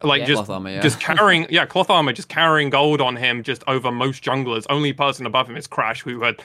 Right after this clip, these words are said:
Speaker 1: who was just like, that's all he did. He just got gold. Um, didn't do a lot of other things sometimes, Crash, um, but he, he was good at gold. Um, but I think Mugen is a very s-, fair, um,
Speaker 3: No, not
Speaker 1: person
Speaker 3: gonna,
Speaker 1: to
Speaker 3: not gonna
Speaker 1: actually
Speaker 3: criticize you on
Speaker 1: represent.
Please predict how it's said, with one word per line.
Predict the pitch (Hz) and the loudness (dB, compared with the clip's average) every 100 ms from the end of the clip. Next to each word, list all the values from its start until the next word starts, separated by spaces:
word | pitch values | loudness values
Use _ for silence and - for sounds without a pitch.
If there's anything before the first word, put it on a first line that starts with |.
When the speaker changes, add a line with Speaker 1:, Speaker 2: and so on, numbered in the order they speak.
| - _ | -20 _
Speaker 1:
who | 220 | 2
was | 190 147 | 2 4
just | 185 165 | 2 2
like, | 160 | 2
that's | 165 175 | 2 4
all | 170 | 4
he | 143 127 | 4 0
did. | 117 107 | -4 -6
He | 123 | -4
just | 117 151 | -4 0
got | 147 120 120 | 0 0 0
gold. | 113 104 104 - _ _ - | -2 -2 -8 -14 _ _ -6
Um, | 110 117 123 - | -2 -2 -4 -4
didn't | - 269 | 0 4
do | 311 294 | 6 8
a | |
lot | 262 240 | 6 6
of | |
other | 226 277 | 6 4
things | - 156 131 | 4 2 2
sometimes, | 160 131 131 120 | -2 0 -4 -8
Crash, | - 135 139 190 - | -2 0 0 -2 -4
um, | 147 160 160 | -2 0 -2
but | 175 160 | -2 -2
he, | 196 190 - - - | -4 -8 -12 -14 -10
he | |
was | 269 | -6
good | - 349 | -4 -4
at | - _ | -6 _
gold. | 277 202 151 220 - - | 2 4 4 0 -8 -8
Um, | - 196 202 202 208 - | 2 6 6 6 2 -2
but | 269 | 2
I | 240 277 | 2 2
think | 349 | 0
Mugen | 233 262 285 | -2 -4 -6
is | 277 | -6
a | 262 | -6
very | - 190 262 196 | 0 0 0 -4
s-, | 135 - - | -6 -14 -10
fair, | - 123 113 - _ _ - | -4 -4 -4 -12 _ _ -2
um, | 131 120 | 0 2
Speaker 3:
No, | 110 | 0
not | 110 | -4
Speaker 1:
person | 117 135 135 | -2 -2 0
Speaker 3:
gonna, | 123 | -6
Speaker 1:
to | - | -2
Speaker 3:
not | 131 | -2
gonna | 120 113 | -2 -4
Speaker 1:
actually | |
Speaker 3:
criticize | 110 104 85 113 | -4 -4 -4 -8
you | |
on | 117 | -10
Speaker 1:
represent. | - | -12